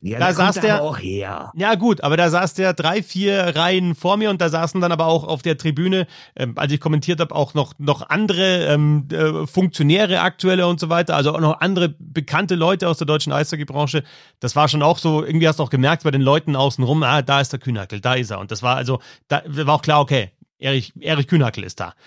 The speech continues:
Speaker 2: Also beim Thema Aura-Ausstrahlung würde ich sagen, ja, kann, kann Kühnhackl schon punkten.
Speaker 1: Ja, aber trotzdem nicht auf dem Niveau, weil, ähm, Kühnhackl ist, finde ich, auch ein netter Kerl. Also, ne, du hast völlig recht, ich hab ihn ja auch da in,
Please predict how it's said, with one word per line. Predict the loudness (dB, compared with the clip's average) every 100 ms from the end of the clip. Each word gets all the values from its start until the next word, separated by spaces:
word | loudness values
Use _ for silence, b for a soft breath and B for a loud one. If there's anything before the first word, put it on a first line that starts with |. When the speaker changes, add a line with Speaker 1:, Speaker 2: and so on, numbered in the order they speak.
| B B B
Speaker 2:
Also | -2 2 2 0 _ _ _ _ _ _ _ -4
beim | -2
Thema | 2 2 4
Aura-Ausstrahlung | 2 4 2 0 -2 0 2 4 2 2
würde | 0
ich | 0
sagen, | 0 2 2 0 -4 -20 -18 -16 -6
ja, | -2 -2 -4
kann, | 0 0 0
kann | -2 2
Kühnhackl | 4 4 2
schon | -2 -4
punkten. | -6 -10 -16 -20 _ _ _ _ _ _ 0
Speaker 1:
Ja, | 2 2 0 -2
aber | -2 0 0
trotzdem | -2 0 2
nicht | 2 0 -6
auf | -6
dem | -2 0
Niveau, | 2 2 0 -2 B B B
weil, | -2 0 0
ähm, | 0 0 0 -2
Kühnhackl | 0 2 2
ist, | 2 2
finde | 2
ich, | 2
auch | 0
ein | 0
netter | 0 -2
Kerl. | -4 -4 -2 -6 _ B B B B
Also, | 0 2 4 2 0
ne, | 0 2
du | 4 2
hast | 2
völlig | 0 0
recht, | -2
ich | -2
hab | 0
ihn | 0
ja | 2
auch | 2 0
da | 0 0
in, | 0